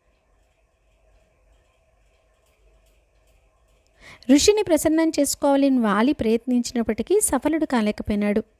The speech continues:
అప్పటి నుండి ఈ స్థలాన్ని సమీపించడానికి వాలి భయపడుతున్నాడు. అదుగో అక్కడ పడి ఉన్న ఆ మహాదానవుడి అస్థికుల్ని నీవు చూడొచ్చు.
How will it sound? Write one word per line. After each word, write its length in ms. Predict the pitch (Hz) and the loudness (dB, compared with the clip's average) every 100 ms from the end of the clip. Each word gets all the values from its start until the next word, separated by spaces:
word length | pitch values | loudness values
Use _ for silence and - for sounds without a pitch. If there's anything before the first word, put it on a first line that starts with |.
| _ _ _ _ - | _ _ _ _ -8
అప్పటి 340 | 214 - 226 | -6 -2 -2
నుండి 300 | 208 208 254 | 0 0 2
ఈ 340 | 311 233 247 226 | 2 2 0 -2
స్థలాన్ని 480 | - 214 208 254 | -2 -2 -2 -2
సమీపించడానికి 800 | 285 254 233 226 214 - 208 269 | -2 -4 -6 -6 -8 -6 -4 -4
వాలి 280 | 311 262 233 | -4 -2 -2
భయపడుతున్నాడు. 720 | 262 208 233 226 226 202 202 214 _ _ _ _ _ _ - | -2 -4 -6 -6 -6 -4 -4 -6 _ _ _ _ _ _ -4
అదుగో 380 | 214 214 214 208 _ _ _ _ - | -2 0 -2 -8 _ _ _ _ -16
అక్కడ 340 | 220 - 302 | -10 -2 0
పడి 240 | 285 254 | 2 2
ఉన్న 240 | 269 330 359 | 0 0 0
ఆ 120 | 330 | 0
మహాదానవుడి 760 | 233 220 240 294 302 294 302 277 | 0 -2 0 0 0 0 -2 -2
అస్థికుల్ని 720 | 220 - 277 285 262 226 339 | -4 -6 -6 -4 -2 -2 -2
నీవు 240 | 294 226 - | -2 -2 -2
చూడొచ్చు. 440 | 226 214 208 - | -2 -2 -6 -8